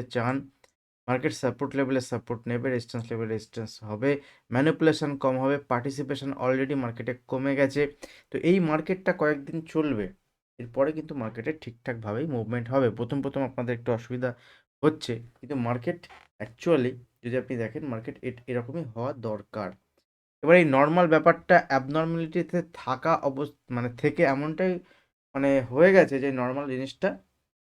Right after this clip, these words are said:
একটুখানি, আহ, এ, আহ, অভ্যস্ত হতে একটু সময় maybe লাগতে পারে। তো এটা কিন্তু ঠিকঠাক মার্কেট। এবং যদি আমি ইন্টারডে বেসিসে আপনাদেরকে দেখাই, লাস্ট অ্যানালিসিস ভিডিওতে ব্যাংক নিফটির ক্ষেত্রে আমি যে ইম্পর্টেন্ট লেভেল আপনাদের সঙ্গে শেয়ার করেছিলাম যে নিচের দিকে ব্যাংক নিফটি যদি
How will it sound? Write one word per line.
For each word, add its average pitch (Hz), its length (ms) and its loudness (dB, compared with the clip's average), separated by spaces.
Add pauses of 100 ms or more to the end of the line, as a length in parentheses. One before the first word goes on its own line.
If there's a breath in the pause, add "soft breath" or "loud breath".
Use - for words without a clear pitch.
(320)
একটুখানি, 151 400 -4 (220)
আহ, 120 220 -2
এ, 123 120 0 (220)
আহ, 117 220 -2 (120)
অভ্যস্ত 120 340 -8
হতে 143 200 -4
একটু 139 280 -8
সময় 117 300 -4
maybe 110 200 -4 (160)
লাগতে 107 360 -8 (100)
পারে। 107 200 -4 (340)
তো - 80 -14
এটা 117 160 -4
কিন্তু 147 280 -8
ঠিকঠাক 135 400 -10
মার্কেট। 113 360 -4 (540 soft breath)
এবং 156 140 0
যদি 156 160 2
আমি 165 120 4 (100)
ইন্টারডে 156 320 4
বেসিসে 147 280 -2
আপনাদেরকে 135 480 -2
দেখাই, 117 320 -2
লাস্ট 123 280 0
অ্যানালিসিস 123 360 -6
ভিডিওতে 120 380 -4
ব্যাংক 113 280 -2
নিফটির 117 260 -10
ক্ষেত্রে 117 280 -8
আমি 110 160 -6
যে 113 100 -6
ইম্পর্টেন্ট 107 420 -8
লেভেল 110 200 -4
আপনাদের 110 240 -10
সঙ্গে 107 220 -10
শেয়ার 101 200 -8
করেছিলাম 110 360 -8
যে 113 140 -6
নিচের 131 280 -6
দিকে 135 220 -4 (600 loud breath)
ব্যাংক 135 180 4
নিফটি 139 240 0
যদি 131 120 -2